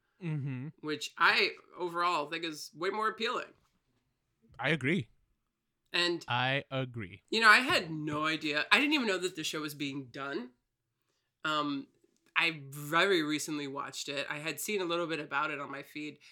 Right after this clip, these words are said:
Speaker 2: I had no idea what to expect going in. First of all, the amount of stars <laughs> that I saw
Speaker 1: Yeah.
Speaker 2: in the episodes I did,
Speaker 1: They
Speaker 2: I'm like, "How did, wow." Alexander Skarsgård, John Turturro, Paul Dano.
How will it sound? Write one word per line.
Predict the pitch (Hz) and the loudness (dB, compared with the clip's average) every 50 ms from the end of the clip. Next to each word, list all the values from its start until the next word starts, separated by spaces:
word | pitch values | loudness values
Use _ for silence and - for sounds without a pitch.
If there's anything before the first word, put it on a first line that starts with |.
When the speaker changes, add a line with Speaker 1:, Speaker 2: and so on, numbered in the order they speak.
| - - - | -16 -6 -2
Speaker 2:
I | 254 | 0
had | 294 285 208 | 0 2 2
no | 208 170 | 2 2
idea | 165 160 160 151 151 147 151 147 - - - - | 2 2 0 0 2 2 2 2 2 0 -6 -10
what | 180 151 143 - | -10 -8 -8 -6
to | 165 | -8
expect | 151 151 - 151 143 139 | -8 -6 -6 -6 -6 -6
going | - 156 151 147 143 | -6 -6 -6 -4 -4
in. | 147 160 196 - - - - _ - | -6 -6 -6 -10 -14 -20 -20 _ -6
First | - 330 - 302 | -4 -4 2 6
of | 294 | 6
all, | 214 170 | 6 6
the | 160 165 | 4 4
amount | 160 160 165 - 240 | 6 6 8 8 6
of | 202 | 6
stars | - - - - - 147 139 143 147 185 214 247 285 - - - - _ - - - - - - - - | 2 0 0 0 0 -2 0 0 0 0 0 -2 -2 -4 -4 -6 -6 _ -8 -8 -8 -8 -10 -8 -6 -6
<laughs> | - - - 349 359 - | -6 -4 -4 -4 -4 -2
that | - 208 208 196 | 0 0 2 2
I | 196 208 | 2 2
saw | 202 - - 180 | 0 0 2 4
Speaker 1:
Yeah. | 160 135 120 220 220 - - - - - - - | 6 8 6 6 4 0 -6 -16 -18 -18 -8 -2
Speaker 2:
in | 196 208 | 2 2
the | 208 | 2
episodes | 202 202 - 226 220 233 | 2 2 -2 -2 -2 0
I | 233 226 | 0 2
did, | - 254 254 | 2 2 2
Speaker 1:
They | |
Speaker 2:
I'm | 254 247 | 2 0
like, | 247 240 233 233 - - - | 0 -2 -4 -6 -12 -14 -12
"How | - - 294 330 403 | 0 2 2 4 4
did, | 415 392 - - 247 | 2 -2 -4 -4 -4
wow." | 285 - - 392 415 247 165 147 151 - - _ - _ _ _ - - | 0 0 2 2 2 0 -2 -4 -8 -14 -16 _ -20 _ _ _ -2 0
Alexander | 190 208 226 202 247 247 233 202 185 | 2 2 2 0 -2 -2 -2 -2 -4
Skarsgård, | - - - 175 175 202 208 - 233 226 220 214 | -4 -2 0 0 0 0 0 -2 -2 -2 0 2
John | - 170 151 175 196 | 4 4 4 4 2
Turturro, | 185 175 - 175 170 180 190 202 180 | -2 -8 -4 -2 0 0 0 0 -2
Paul | - - 151 151 175 170 | -2 -2 -2 -2 -2 -2
Dano. | 160 156 151 165 185 202 208 214 220 226 | -2 -4 -2 -2 -2 -2 -2 -2 -4 -6